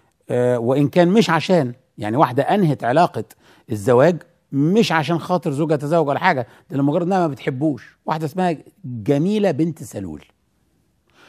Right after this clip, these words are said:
راحت استنت الرسول عليه الصلاة والسلام قدام بيته، وهو طالع يصلي الفجر شافها، فقال لها: "مين؟ جميلة؟" قالت له: "أيوة، أنا جميلة."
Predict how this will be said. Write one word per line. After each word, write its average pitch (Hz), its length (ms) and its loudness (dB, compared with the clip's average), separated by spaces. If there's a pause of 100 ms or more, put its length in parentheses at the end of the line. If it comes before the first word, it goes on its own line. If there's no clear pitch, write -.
(180)
راحت 160 340 0
استنت 180 440 -2
الرسول 143 360 -4
عليه 143 80 0
الصلاة 151 160 -2
والسلام 151 500 -2 (380)
قدام 139 300 0
بيته، 170 300 0 (880)
وهو 170 440 4
طالع 170 500 2 (240)
يصلي 170 380 -2
الفجر 165 440 -2 (300)
شافها، - 460 -2 (560)
فقال 131 220 -4
لها: 160 160 4
"مين؟ 135 340 4
جميلة؟" 160 320 4
قالت 180 180 2
له: 165 60 2
"أيوة، 160 240 4
أنا 165 100 2
جميلة." 90 360 -2